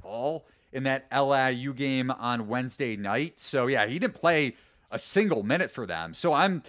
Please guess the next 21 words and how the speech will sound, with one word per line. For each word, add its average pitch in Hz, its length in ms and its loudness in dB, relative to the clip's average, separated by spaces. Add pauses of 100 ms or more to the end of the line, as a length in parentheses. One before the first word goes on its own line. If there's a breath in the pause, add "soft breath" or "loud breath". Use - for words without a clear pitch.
(1000 loud breath)
there's 196 260 4
been 160 380 2
nothing 208 340 4
reported 160 480 0
as 117 240 0
to 127 160 -4
why 110 260 2
that 107 220 2
was. 127 500 2
I, 113 180 -6
I 107 140 -2
don't 120 120 0
know 117 100 2
if 107 80 -6
there 120 100 -2
was 98 140 -6
a 98 60 -14
personal 143 500 -6
issue 143 280 -6
or 90 160 -8
what. 104 380 0